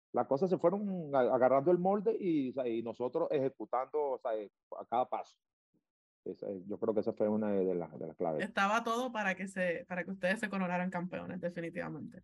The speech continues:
Speaker 1: Sí, yo creo que, mira, yo creo que en, en, este, jugamos una pelota muy cerradita ca-, casi todo el año, ¿me entiendes? Porque el, el equipo era jonronero, pero tampoco hacía mucha carrera, ¿me entiendes? El equipo jonronero se poncha mucho.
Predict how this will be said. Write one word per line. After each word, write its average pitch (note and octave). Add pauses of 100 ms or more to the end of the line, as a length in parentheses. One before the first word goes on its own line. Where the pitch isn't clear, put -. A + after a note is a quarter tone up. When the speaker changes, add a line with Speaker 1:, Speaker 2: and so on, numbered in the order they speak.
Speaker 1:
Sí, G#3
yo G#3
creo A3
que, G#3+
mira, G3
yo F3
creo G3+
que F3
en, D3
en, C3
este, B2+ (460)
jugamos D#3
una F#3+
pelota E3
muy E3
cerradita C#3+
ca-, A#2+ (120)
casi C3+
todo C#3+
el C3+
año, B2 (800)
¿me A#2+
entiendes? A2
Porque G#2+
el, G#2+
el G#2
equipo G#2
era D#3
jonronero, D#3
pero C3
tampoco A#2+
hacía C#3+
mucha C#3+
carrera, B2 (120)
¿me G#2+
entiendes? B2
El G2
equipo A2+
jonronero C#3+
se B2
poncha B2+
mucho. C#3+